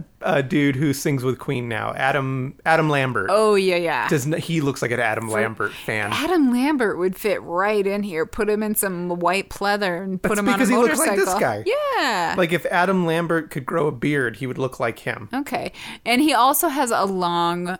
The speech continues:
Speaker 2: braid.
Speaker 1: Oh, yeah. I didn't
Speaker 2: His
Speaker 1: notice that until later. <laughs>
Speaker 2: Yeah, his mohawk tr-, gives, it's like a teaser. It's like the arrows that point to the braid that dangles down to his butt crack.
Speaker 1: The other main guy who we later turn, we, we find out his name's Shadow, I think. He looks like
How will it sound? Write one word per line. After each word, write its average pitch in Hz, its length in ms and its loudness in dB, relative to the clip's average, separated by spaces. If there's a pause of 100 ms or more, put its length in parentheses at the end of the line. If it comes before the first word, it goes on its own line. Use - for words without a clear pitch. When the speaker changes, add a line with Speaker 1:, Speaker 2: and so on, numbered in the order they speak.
Speaker 2:
braid. 139 540 -4 (540)
Speaker 1:
Oh, 160 140 6
yeah. 170 360 2
I 135 60 0
didn't - 140 6
Speaker 2:
His 240 80 4
Speaker 1:
notice - 180 4
that 151 160 2
until - 180 -2
later. 113 460 0
<laughs> - 40 -10
Speaker 2:
Yeah, 185 240 2
his 254 220 2
mohawk 254 560 4
tr-, - 200 -8
gives, 208 420 -2
it's - 240 0
like 226 160 2
a 202 80 2
teaser. 196 680 0
It's 208 240 0
like 196 220 -2
the 185 180 -2
arrows 185 420 2
that 185 120 -4
point 185 300 -6
to 180 100 -6
the 175 80 -6
braid 170 360 0
that 147 140 -6
dangles 165 400 -6
down 165 240 -6
to 180 120 -8
his 180 100 -10
butt - 220 -6
crack. - 320 -12
Speaker 1:
The 180 260 0
other 226 240 2
main 151 460 0
guy 123 380 0
who 156 140 0
we 147 160 2
later 160 300 0
turn, 156 540 -4 (200)
we, 170 200 0
we - 160 -2
find 190 200 -2
out 185 100 -2
his 151 120 -2
name's 147 220 -2
Shadow, 151 560 -2
I 180 80 -2
think. 202 300 -6
He 262 140 2
looks 311 480 0
like 165 520 -2